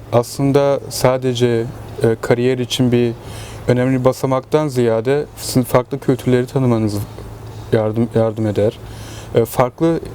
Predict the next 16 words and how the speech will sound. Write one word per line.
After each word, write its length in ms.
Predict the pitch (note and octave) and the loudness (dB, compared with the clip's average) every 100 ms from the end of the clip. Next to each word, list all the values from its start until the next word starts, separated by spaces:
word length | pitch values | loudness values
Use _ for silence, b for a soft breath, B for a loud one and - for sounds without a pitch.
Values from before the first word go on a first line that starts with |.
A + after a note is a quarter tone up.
| - | 2
eğitim 300 | B2+ C3 D#3+ | 2 2 -2
sistemini 540 | - E3 - C3+ A#2 A2 | 0 -2 2 2 2 2
görürsünüz, 520 | G#2+ G#2 - A2+ A2+ | 2 0 0 -2 0
farklı 480 | - A#2 - C#3 C3+ - | 0 -2 2 0 0 0
anlayış 440 | A#2+ B2+ D#3 - | 2 2 0 0
biçimlerini, 580 | C#3+ - B2+ A#2 G#2+ A2+ | -4 2 2 2 0 -2
farklı 480 | A2+ B2+ A#2 - C3 | -2 -2 0 0 0
insanlar 520 | A#2+ A#2 - B2+ C#3 | 0 0 0 2 0
tanırsınız. 540 | - A#2 G#2+ - A2 A2+ B B B - | 0 0 0 0 -2 -2 B B B 2
En 60 | |
önemlisi 440 | D#3+ D#3+ C#3+ - E3+ | 4 4 0 0 2
yeni 260 | E3 E3 | 2 2
dil 100 | D3+ | 4
öğrenirsiniz. 680 | E3 A#2+ G#2+ G#2+ - G#2 G#2 - B B B B - | 4 4 0 -2 0 0 0 -6 B B B B 2
Bu 80 | |
yüzden 400 | C#3 C#3 D3 D3+ | 2 4 2 2